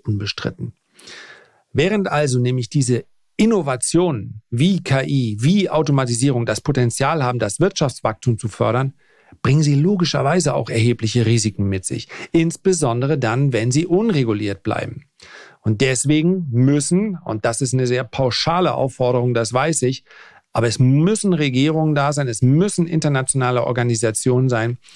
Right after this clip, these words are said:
und die müssen eine entscheidende Rolle dabei spielen, Rahmenbedingungen zu schaffen, diese Innovation zu fördern, aber gleichzeitig uns, den Arbeitnehmer,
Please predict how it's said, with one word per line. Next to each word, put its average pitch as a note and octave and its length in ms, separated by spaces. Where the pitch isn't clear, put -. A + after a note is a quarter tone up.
und A#2 160
die C3 100
müssen D#3+ 480
eine C#3+ 200
entscheidende D3 680
Rolle C3 500
dabei A2+ 420
spielen, G2+ 420
Rahmenbedingungen D3+ 920
zu - 180
schaffen, - 500
diese C3+ 220
Innovation D3+ 720
zu C3+ 240
fördern, F3+ 720
aber B2+ 200
gleichzeitig B2 920
uns, F#3 540
den B2 200
Arbeitnehmer, E3+ 800